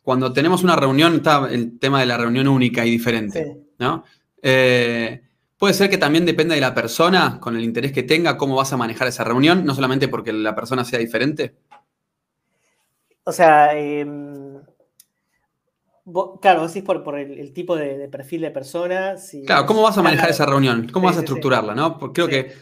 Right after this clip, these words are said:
Speaker 1: no es lo mismo,
Speaker 2: Sí, sí.
Speaker 1: digamos, más allá de que vas a ser la única, pero tenés una especie de pensamiento de, o en el equipo, bueno, si la persona viene con este determinado interés, vamos a llevarla por este lado. Si la persona viene con este otro interés,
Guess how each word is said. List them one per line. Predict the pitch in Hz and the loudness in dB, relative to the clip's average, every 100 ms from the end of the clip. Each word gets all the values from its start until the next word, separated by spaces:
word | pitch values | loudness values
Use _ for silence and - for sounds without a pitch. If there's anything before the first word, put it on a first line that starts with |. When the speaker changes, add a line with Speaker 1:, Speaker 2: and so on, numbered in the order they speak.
| _ | _
Speaker 1:
no | 156 | 2
es | 165 | 4
lo | 156 | 6
mismo, | 170 185 175 | 6 4 4
Speaker 2:
Sí, | 180 | -2
sí. | 151 - | -10 -4
Speaker 1:
digamos, | 143 147 139 135 | 0 2 2 0
más | 160 160 | 0 0
allá | 160 165 | 2 2
de | 156 | 4
que | 139 | 2
vas | 147 | 0
a | 143 | -2
ser | 147 | 0
la | 143 | 2
única, | 143 147 147 139 | 2 2 2 0
pero | 135 120 117 - _ | 0 -4 -6 -12 _
tenés | - 156 190 | -2 0 0
una | 165 | -2
especie | 131 156 151 | -2 0 0
de | 131 | 0
pensamiento | 120 127 120 123 151 160 131 117 | 0 -2 -2 0 0 2 2 2
de, | 110 | 0
o | 120 120 | -2 -2
en | |
el | 117 | 0
equipo, | 117 135 160 143 117 117 | 0 -2 0 2 0 0
bueno, | 135 117 107 - - | 0 2 -2 -10 -8
si | - | 0
la | 156 | 2
persona | 175 180 220 | 2 2 4
viene | 160 131 113 101 - _ _ | 4 2 -2 -8 -14 _ _
con | - 139 135 - | 0 0 0 -2
este | 196 202 | 2 4
determinado | 165 147 160 165 | 4 2 2 2
interés, | 147 131 147 220 - - _ _ - | 4 4 2 0 -6 -14 _ _ -2
vamos | 147 147 | 0 2
a | |
llevarla | 135 139 147 | 2 2 2
por | 131 | 0
este | 131 120 | -2 -2
lado. | 107 - - _ | -2 -6 -14 _
Si | - | -6
la | 123 | -4
persona | 131 175 | -2 -2
viene | 170 160 | 0 0
con | 143 | -2
este | 160 160 | -4 2
otro | 175 185 | 4 4
interés, | 160 139 139 208 - | 2 2 2 0 -2